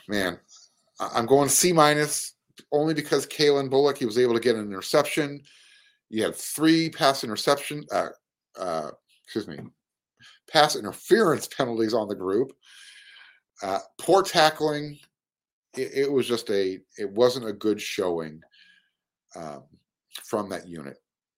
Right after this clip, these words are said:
And again, the defense as a whole, you know, to give up twenty,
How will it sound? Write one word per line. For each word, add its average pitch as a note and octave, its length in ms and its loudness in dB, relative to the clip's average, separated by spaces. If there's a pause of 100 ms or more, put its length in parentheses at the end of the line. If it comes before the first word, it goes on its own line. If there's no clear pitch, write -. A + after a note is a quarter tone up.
(100)
And G2+ 160 -8
again, F#2 360 -6 (240)
the F2+ 100 -4
defense D3 460 -2
as G2 160 -6
a - 40 -10
whole, A#2+ 640 2 (640)
you A2 80 -12
know, G#2 280 -2 (440)
to - 100 -2
give D#3+ 240 -2
up D#3 240 0
twenty, F3 520 -6